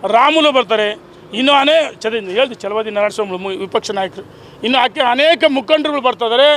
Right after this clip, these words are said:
ನಾವು ಕೈ ಮುಗಿದು ಇದು ಸ್ವಯಂ ಪ್ರೇರಣೆಯಿಂದ ನೋಡಿ, ಜ-, ಜನ ತರದೇ ಬೇರೆ ಸೇರಿಸಿದೆ. ಇಲ್ಲಿ ಸ್ವಯಂ ಪ್ರೇರಿತವಾಗಿ ಜನ ನಿಮ್ಮ ನಿಮ್ಮ ಸ್ವಂತ ವಾಹನಗಳಲ್ಲಿ ನಿಮ್ಮ ನಿಮ್ಮ ಖರ್ಚಿನಿಂದ ಇಲ್ಲಿ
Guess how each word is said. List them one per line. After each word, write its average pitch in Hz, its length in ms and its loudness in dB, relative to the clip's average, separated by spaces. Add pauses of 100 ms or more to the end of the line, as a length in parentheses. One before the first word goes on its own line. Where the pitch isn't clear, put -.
(680)
ನಾವು 240 160 4 (200)
ಕೈ 262 100 4 (140)
ಮುಗಿದು 285 260 2 (240)
ಇದು 247 140 -4 (220)
ಸ್ವಯಂ 240 280 2 (100)
ಪ್ರೇರಣೆಯಿಂದ 233 420 2 (760)
ನೋಡಿ, 254 180 2 (440)
ಜ-, 208 120 -2 (260)
ಜನ 214 160 0 (200)
ತರದೇ 254 300 4 (100)
ಬೇರೆ 233 160 2 (180)
ಸೇರಿಸಿದೆ. 214 340 -4 (120)
ಇಲ್ಲಿ 247 200 -4 (680)
ಸ್ವಯಂ 269 320 2 (100)
ಪ್ರೇರಿತವಾಗಿ 220 680 2 (260)
ಜನ 202 160 0 (760)
ನಿಮ್ಮ 247 280 0
ನಿಮ್ಮ 262 140 0 (100)
ಸ್ವಂತ 254 280 -2 (140)
ವಾಹನಗಳಲ್ಲಿ 240 680 2 (560)
ನಿಮ್ಮ 247 160 2 (120)
ನಿಮ್ಮ 262 140 2 (140)
ಖರ್ಚಿನಿಂದ 254 560 0 (1000)
ಇಲ್ಲಿ 220 140 -2